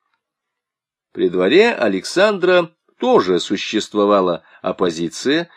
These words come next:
и пусть не такая, как при Бонапарте, но всё-таки довольно сильная. Его поездка в Мемель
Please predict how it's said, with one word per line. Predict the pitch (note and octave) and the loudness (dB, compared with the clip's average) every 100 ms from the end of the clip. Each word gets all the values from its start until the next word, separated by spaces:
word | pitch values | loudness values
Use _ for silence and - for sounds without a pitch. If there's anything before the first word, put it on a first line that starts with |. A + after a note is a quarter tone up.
| _ - | _ -8
и | G3+ G3+ | -4 -4
пусть | G3+ A3 - - | -2 -2 -2 -6
не | C3+ F3+ F3 | -4 -2 0
такая, | F3+ E3+ F#3 F3+ E3+ | 0 -2 0 0 0
как | F3 E3+ - | 0 -2 -2
при | D3+ | 0
Бонапарте, | D3+ D3+ D3 C#3+ F#3+ F#3 E3+ E3 D#3 | 0 0 0 -2 0 -2 0 2 2
но | C#3 C#3+ C#3+ C#3 C#3 | 2 0 2 2 0
всё-таки | - B3 A3+ - - E2 D2+ _ | -2 -2 -2 -6 -6 -4 -4 _
довольно | E2+ F#2 F3 F#3 | -4 0 0 0
сильная. | A#2+ - F#2 D#2 C#2 C#2 _ _ _ _ _ _ _ _ _ | -4 -8 -10 -10 -14 -18 _ _ _ _ _ _ _ _ _
Его | - A2 B2+ | -2 2 2
поездка | B2+ C3 C#3 B2+ - C3 | 4 4 2 0 0 0
в | C3 D3+ | 0 0
Мемель | D3 A#2 F#2+ F2+ E2+ | 0 2 0 -2 -4